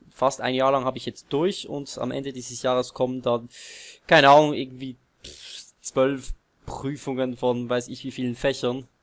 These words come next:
Äh, auf jeden Fall tonnenweise verschiedene Prüfungen, für die ich alle lernen muss und die ich auch möglichst alle bestehen will.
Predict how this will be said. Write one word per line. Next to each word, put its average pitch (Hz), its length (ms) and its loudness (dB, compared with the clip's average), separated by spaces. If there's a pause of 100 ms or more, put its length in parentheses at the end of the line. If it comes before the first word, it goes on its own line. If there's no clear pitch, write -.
(500)
Äh, 113 720 0
auf - 920 -18
jeden 160 140 2
Fall 143 180 4
tonnenweise 175 800 2
verschiedene 170 360 -6
Prüfungen, 143 460 -4
für 139 100 -14
die 139 180 -8
ich 135 200 -12
alle 143 180 2
lernen 135 440 4
muss 127 400 -4 (360)
und - 80 -18
die 117 60 -18
ich 143 120 -2
auch 123 120 0
möglichst 139 340 -6
alle 131 160 0
bestehen 127 480 -2
will. 196 300 2